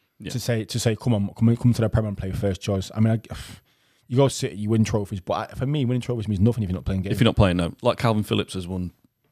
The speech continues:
Speaker 1: He's
Speaker 2: Nothing.
Speaker 1: done nothing at all, has he?
Speaker 2: <laughs> He's won nothing really, has he? I mean, he's won loads, but he's
Speaker 1: I'd
Speaker 2: not
Speaker 1: s-,
Speaker 2: won
Speaker 1: I
Speaker 2: nothing.
Speaker 1: would sooner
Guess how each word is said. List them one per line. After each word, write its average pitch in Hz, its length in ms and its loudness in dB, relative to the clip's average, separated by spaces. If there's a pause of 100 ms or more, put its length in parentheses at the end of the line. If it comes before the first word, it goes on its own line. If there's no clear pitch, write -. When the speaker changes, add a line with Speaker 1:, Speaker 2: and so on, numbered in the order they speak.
(580)
Speaker 1:
He's 98 140 -4
Speaker 2:
Nothing. 92 60 -6
Speaker 1:
done 101 260 2
nothing 92 480 -2
at 160 80 -2
all, 101 160 -4
has 98 100 -10
he? - 140 -10
Speaker 2:
<laughs> - 40 -10
He's 123 120 -10
won 110 160 -4
nothing 98 240 -8
really, 95 180 -4
has 95 140 -2
he? 95 40 -2
I 92 40 0
mean, 95 80 4
he's 101 60 2
won 113 180 2
loads, 101 160 -6
but 87 100 -12
he's 95 80 -6
Speaker 1:
I'd 92 60 -4
Speaker 2:
not 104 40 -2
Speaker 1:
s-, - 60 -2
Speaker 2:
won 101 80 -6
Speaker 1:
I 139 80 4
Speaker 2:
nothing. 131 120 6
Speaker 1:
would 131 80 0
sooner 131 300 4